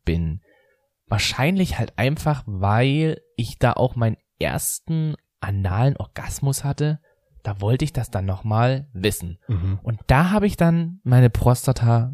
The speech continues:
Speaker 1: selber stimuliert.
Speaker 2: Und das hat dir gefallen?
Speaker 1: Das war geil.
Speaker 2: Und hast du das von außen oder von innen gemacht?
Speaker 1: Von innen.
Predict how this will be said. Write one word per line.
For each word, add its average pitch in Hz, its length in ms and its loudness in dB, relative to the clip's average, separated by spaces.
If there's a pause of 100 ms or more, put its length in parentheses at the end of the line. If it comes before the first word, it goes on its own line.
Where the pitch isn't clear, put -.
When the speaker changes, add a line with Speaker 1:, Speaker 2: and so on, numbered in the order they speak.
Speaker 1:
selber 110 840 4 (240)
stimuliert. - 720 -2 (100)
Speaker 2:
Und 131 100 0
das 117 140 2
hat 123 100 2
dir 123 80 4
gefallen? - 400 -4 (340)
Speaker 1:
Das 113 180 -2
war 90 120 -2
geil. - 320 -12 (220)
Speaker 2:
Und 120 120 2
hast 131 140 4
du 131 40 6
das 120 60 2
von 120 120 2
außen 123 220 2
oder 233 60 0
von 156 140 2
innen 95 160 -6
gemacht? 80 500 -10
Speaker 1:
Von 107 220 -4 (440)
innen. 92 540 2